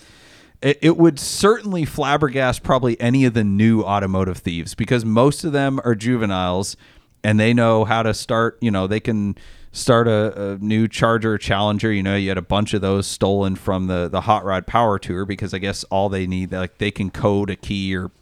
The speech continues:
like, something in, like, less than two minutes. I can't remember what it was, two minutes or twenty seconds, and they can code a key and, and take the car. So they have all these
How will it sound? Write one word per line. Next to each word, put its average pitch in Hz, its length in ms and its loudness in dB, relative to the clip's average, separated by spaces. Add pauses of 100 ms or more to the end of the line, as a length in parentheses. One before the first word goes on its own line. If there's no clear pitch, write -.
(120)
like, 98 280 -6 (560)
something 107 420 -4
in, 101 80 -6
like, 95 200 -8 (380)
less 110 280 -6
than 104 180 -2
two 117 240 -2
minutes. 104 360 -4
I 95 60 -10
can't - 280 -4
remember 90 260 -8
what 87 140 -10
it 85 40 -8
was, 82 200 -8
two - 120 -6
minutes 143 300 -6
or 101 60 -8
twenty 123 260 0
seconds, 104 540 -4
and 90 180 -6 (580)
they 104 160 0
can 101 200 0
code 101 300 2
a 92 60 -4
key 95 380 -4
and, 87 240 -2
and 87 220 -4 (320)
take 113 180 0
the 98 100 -6
car. 90 380 0
So 104 160 -4
they 98 140 -4
have 135 180 0
all 127 120 0
these 110 300 -6